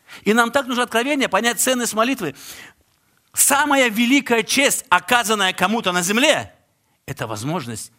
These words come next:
иметь отношения с Богом. Что есть выше этого, скажите? Что есть выше этого? Ценим ли мы это? Вот в чем вопрос. Ценим ли мы это? Поэтому планируйте, как молиться,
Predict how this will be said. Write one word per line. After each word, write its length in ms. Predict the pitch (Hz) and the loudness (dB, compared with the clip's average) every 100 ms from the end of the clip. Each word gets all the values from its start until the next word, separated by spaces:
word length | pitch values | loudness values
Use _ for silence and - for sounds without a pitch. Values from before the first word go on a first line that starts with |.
| - | -20
иметь 380 | 85 98 123 - _ _ | -12 -10 -10 -14 _ _
отношения 600 | - - 92 113 104 101 | -14 -8 -6 -4 -4 -6
с 100 | 90 | -4
Богом. 280 | 120 113 110 | -2 -2 -2
Что 180 | - 196 | -2 -2
есть 160 | 180 | 0
выше 200 | 170 - | -2 -2
этого, 180 | 147 113 | -2 -4
скажите? 400 | - 147 113 90 _ _ _ _ _ _ _ _ _ _ - | -4 -4 -6 -14 _ _ _ _ _ _ _ _ _ _ -10
Что 280 | - 269 | -2 0
есть 240 | 311 311 285 | 2 2 2
выше 260 | 294 - | 0 2
этого? 520 | 285 262 185 123 101 _ _ _ _ _ _ _ _ _ _ | 4 2 0 -6 -8 _ _ _ _ _ _ _ _ _ _
Ценим 380 | - 269 269 262 | 0 2 2 0
ли 80 | 254 | -2
мы 140 | 247 | 0
это? 320 | 247 185 104 - _ _ _ _ _ - | -2 -4 -12 -20 _ _ _ _ _ -14
Вот 180 | - 262 | -4 -2
в 20 | |
чем 160 | - 202 | 0 -2
вопрос. 420 | 156 - 98 - _ - - | -2 -4 -12 -14 _ -20 -12
Ценим 440 | - 247 269 262 226 | -2 0 2 0 -2
ли 80 | 208 | -2
мы 340 | 208 208 - _ | -2 -6 -8 _
это? 400 | 160 135 95 90 _ - - - | -4 -4 -6 -12 _ -20 -20 -4
Поэтому 500 | 180 233 277 269 269 | 2 2 0 0 -2
планируйте, 800 | - - 202 214 262 285 262 233 | -4 -4 2 2 2 0 0 -2
как 200 | 240 240 | 0 0
молиться, 600 | 226 240 311 - 147 92 | 2 0 0 -4 -6 -8